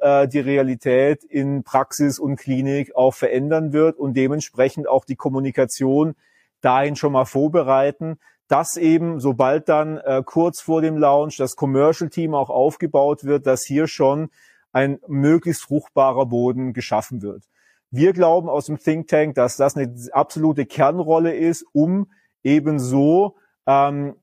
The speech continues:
schneller und, äh, auch wesentlich einmal zielgerichteter mit Marktneueinführungen in den Markt zu gehen. Ähm,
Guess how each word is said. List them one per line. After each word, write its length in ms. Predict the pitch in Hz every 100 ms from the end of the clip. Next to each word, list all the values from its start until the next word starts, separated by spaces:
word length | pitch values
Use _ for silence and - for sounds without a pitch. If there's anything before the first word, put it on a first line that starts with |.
| _
schneller 720 | - - 147 143 175 185 175
und, 460 | 156 147 170 175 -
äh, 460 | - 139 143 135 120 -
auch 260 | 143 139 120
wesentlich 680 | 143 156 156 147 143 - -
einmal 320 | 135 135 131
zielgerichteter 1080 | - 180 165 151 139 - - 143 147 156 139
mit 320 | 135 143 -
Marktneueinführungen 1300 | 131 127 139 143 135 143 139 139 - 139 135 135 135
in 260 | 131 127 123
den 120 | 120
Markt 300 | 110 104 -
zu 140 | -
gehen. 320 | 101 104 - 117 _ _ _ _ - _
Ähm, 560 | - 143 143 143 143 123